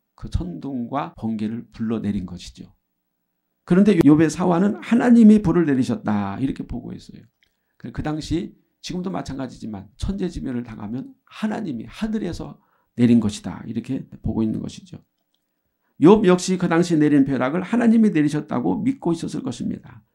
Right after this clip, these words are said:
욥이 이 벼락을 하나님이 내리셨다고 믿고 있는 데서 욥의 신앙이 흔들리고 하나님에 대한 의심을 하기 시작한 것입니다. 우리가 당하는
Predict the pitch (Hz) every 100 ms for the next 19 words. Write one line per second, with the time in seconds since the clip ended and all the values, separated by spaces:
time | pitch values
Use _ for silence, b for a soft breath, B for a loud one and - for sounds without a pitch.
0 | _ _ _ - 156 156 151 160 147 147
1 | 151 147 151 - 170 147 147 143 139 156
2 | - 131 131 - 147 - 147 135 127 117
3 | 117 120 110 147 220 233 b b - 120
4 | 127 120 120 190 147 135 - 226 233 208
5 | 160 101 92 b _ - 196 160 151 131
6 | 117 - - 160 - 190 165 208 208 -
7 | 156 156 151 - - 139 123 - - -
8 | - _ _ _ _ _ _ _ _ _
9 | _ 127 131 135 135 135 135 131 135